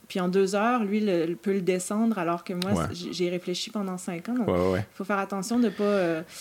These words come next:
Speaker 1: mais c'est vrai que j'ai réalisé que, et je suis un peu surprise de ça, qu'il y a eu,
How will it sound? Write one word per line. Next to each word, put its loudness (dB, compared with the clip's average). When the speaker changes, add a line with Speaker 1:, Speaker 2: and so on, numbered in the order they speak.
Speaker 1:
mais 4
c'est 0
vrai 4
que 2
j'ai 2
réalisé 0
que, 2
et 0
je -4
suis -2
un 0
peu 0
surprise -2
de 2
ça, -2
qu'il 0
y 4
a 4
eu, 2